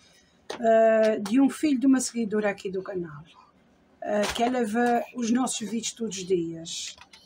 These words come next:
vê os meus vídeos todos os dias também. E então, eu não disse nada da manhã, mas o José mencionou no canal dele também que estava à espera.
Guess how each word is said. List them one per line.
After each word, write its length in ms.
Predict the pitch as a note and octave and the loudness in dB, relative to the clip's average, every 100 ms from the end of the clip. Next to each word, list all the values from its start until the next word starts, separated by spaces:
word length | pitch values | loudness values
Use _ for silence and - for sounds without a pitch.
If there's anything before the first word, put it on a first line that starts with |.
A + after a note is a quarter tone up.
| - | -12
vê 160 | F3+ | -4
os 140 | A#3 G#3+ | -4 -2
meus 240 | G#3+ F#3+ | -2 -2
vídeos 320 | F3+ A3+ A3 - | -2 -6 -8 -8
todos 280 | F#3 E3+ | -8 -8
os 40 | E3+ | -10
dias 260 | E3 E3 - | -10 -10 -10
também. 460 | E3+ D3+ C#3 C#3 _ - _ _ _ _ _ - | -10 -10 -12 -16 _ -20 _ _ _ _ _ -6
E 140 | G#3 | -2
então, 440 | A#3+ A#3 A#3 A#3 A#3 | 0 0 0 2 0
eu 120 | C4 | 2
não 140 | C4 B3 | 0 0
disse 220 | A#3 - | -4 -2
nada 220 | G3+ G3 | 0 0
da 120 | G3 | 0
manhã, 520 | G#3+ A#3 A#3 A#3 A#3+ - - G#3 | 0 0 0 0 -4 -8 -8 -4
mas 300 | A3+ A#3 G#3+ | -2 -2 -6
o 100 | A3+ | -8
José 340 | F#3 G3 F#3+ G#3 | -4 -2 -2 -2
mencionou 680 | A3+ A#3 G#3+ G3 F#3 F3+ F3 _ _ _ G#3+ | -6 -6 -6 -4 -2 -4 -10 _ _ _ -8
no 100 | G#3 | -2
canal 360 | G#3 A3 G#3 | -2 0 -2
dele 320 | F#3 G3 F#3+ - - | -2 -4 -4 -8 -6
também 460 | G3+ F#3+ F#3+ G3 | -4 0 0 -2
que 200 | - G#3 | -4 -6
estava 440 | G3+ - F#3+ F#3+ G3 | -6 -8 -10 -8 -6
à 40 | |
espera. 580 | F#3 - D#3+ D3 D3+ | -8 -8 -8 -8 -12